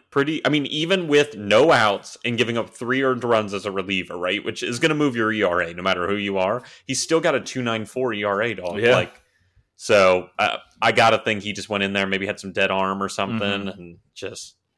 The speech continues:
Speaker 1: just sucks. So we blow back-to-back games where it feels like, "Oh my God, we can win this
Speaker 2: Yeah.
Speaker 1: thing." And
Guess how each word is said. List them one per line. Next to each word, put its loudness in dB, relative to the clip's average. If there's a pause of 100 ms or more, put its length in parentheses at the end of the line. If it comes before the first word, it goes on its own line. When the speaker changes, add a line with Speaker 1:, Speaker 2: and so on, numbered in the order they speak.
(380)
Speaker 1:
just 0
sucks. -4 (140)
So -2
we 2
blow 6
back-to-back 2
games -2
where 2
it -4
feels -2
like, -4
"Oh -4
my -4
God, -2
we -2
can -4
win -2
this -4
Speaker 2:
Yeah. 2
Speaker 1:
thing." -4
And -4